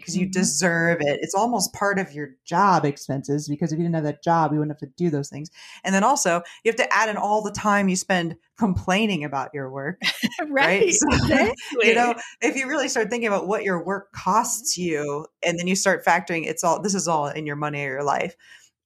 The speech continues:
Speaker 1: It's this idea of, like, you think you're making, say, thirty dollars an hour,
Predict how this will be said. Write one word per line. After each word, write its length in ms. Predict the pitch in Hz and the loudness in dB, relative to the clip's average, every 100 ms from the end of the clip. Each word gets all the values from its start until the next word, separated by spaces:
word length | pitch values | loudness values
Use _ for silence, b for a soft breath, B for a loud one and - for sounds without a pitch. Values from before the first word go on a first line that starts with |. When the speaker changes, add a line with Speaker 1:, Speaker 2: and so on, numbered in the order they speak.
| - | -6
Speaker 1:
It's 160 | 202 | -2
this 160 | 214 208 | 0 2
idea 420 | 190 180 185 165 | 2 2 0 0
of, 40 | 165 | 0
like, 200 | 170 170 | -4 -2
you 80 | 185 | -2
think 240 | 302 339 | 0 0
you're 100 | 277 | 0
making, 560 | 208 190 180 202 170 165 | 2 2 2 0 0 -2
say, 480 | - 180 165 151 151 | -2 0 0 0 -2
thirty 420 | - 214 226 190 | -2 2 2 4
dollars 440 | 156 151 151 185 | 4 4 4 2
an 80 | 180 | 4
hour, 420 | 160 147 151 143 | 4 4 4 2